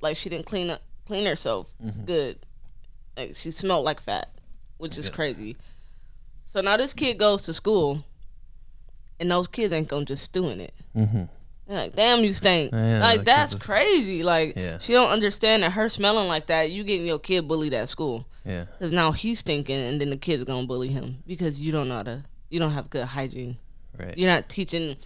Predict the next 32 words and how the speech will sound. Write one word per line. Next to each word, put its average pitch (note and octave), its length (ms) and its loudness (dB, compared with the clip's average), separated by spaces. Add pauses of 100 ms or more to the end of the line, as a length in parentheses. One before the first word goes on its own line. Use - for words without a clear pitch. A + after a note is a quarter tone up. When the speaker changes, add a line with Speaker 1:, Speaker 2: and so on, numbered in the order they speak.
(140)
Speaker 1:
and G3 80 0
if F3 80 0
she - 160 2
don't C4 100 6
got D#3 200 2
good C3+ 120 -2
hygiene, D3+ 400 -2
she F#3+ 200 -4
ain't, E3+ 300 -2
what's F#3 200 2
she G3+ 100 -4
teaching G3+ 320 0
him? G#3+ 320 2 (300)
Speaker 2:
Yeah. - 80 -16 (520)
I F#2+ 40 -12
don't F#2 240 -6
know. F#2+ 240 -6
Speaker 1:
He G3+ 120 -2
a A#3+ 60 2
little G#3+ 200 4
fatty A3 360 0
too. D4+ 200 -2
He B3+ 120 0
probably F3+ 280 2
stinking. F#3 340 2
Speaker 2:
Don't - 100 2
say A2+ 280 2
he's A#2+ 260 4
a A2+ 40 4
little A2+ 200 4
fatty. C#3+ 520 0
Speaker 1:
<laughs> C#4 60 8